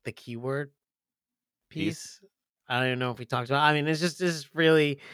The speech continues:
Speaker 1: it's exactly what it needs to be.
Speaker 2: Yeah. That's awesome.
Speaker 1: It, it, it's feeling really good right now.
Speaker 2: That's good. So,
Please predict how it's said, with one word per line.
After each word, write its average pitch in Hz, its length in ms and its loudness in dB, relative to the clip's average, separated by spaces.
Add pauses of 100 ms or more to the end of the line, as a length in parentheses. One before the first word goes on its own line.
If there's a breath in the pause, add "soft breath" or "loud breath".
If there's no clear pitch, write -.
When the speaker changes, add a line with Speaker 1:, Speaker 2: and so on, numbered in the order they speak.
(120)
Speaker 1:
it's 160 140 -6
exactly 160 500 8
what 156 160 0
it 151 80 -4
needs 151 280 -8
to 135 60 -10
be. 107 300 -14 (480)
Speaker 2:
Yeah. 82 220 -2 (1000)
That's 98 180 -6
awesome. 80 360 -2 (540)
Speaker 1:
It, 160 220 -2
it, 131 160 -6 (120)
it's - 260 -12
feeling 135 360 -2
really 123 220 -6
good 107 180 -10
right 98 160 -14
now. 98 140 -20 (360)
Speaker 2:
That's 92 160 -8
good. 76 220 -4 (460)
So, 226 400 10